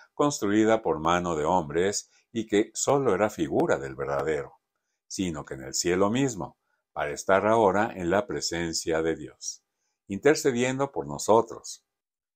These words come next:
En la antigua alianza, el sumo sacerdote entraba cada año en el santuario para ofrecer una sangre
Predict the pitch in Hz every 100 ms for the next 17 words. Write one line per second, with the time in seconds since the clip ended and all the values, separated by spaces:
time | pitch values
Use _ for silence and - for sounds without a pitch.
0 | _ _ _ - 82 69 73 87 90 107
1 | 123 92 87 98 101 110 _ _ - 73
2 | - 120 120 85 - 120 73 71 90 87
3 | 90 98 - _ - 98 110 120 120 120
4 | - 104 107 113 113 113 95 92 95 92
5 | 87 95 80 69 85 85 87 - 92 65
6 | 67 67 82 78 76 73 - 98 78 76
7 | 87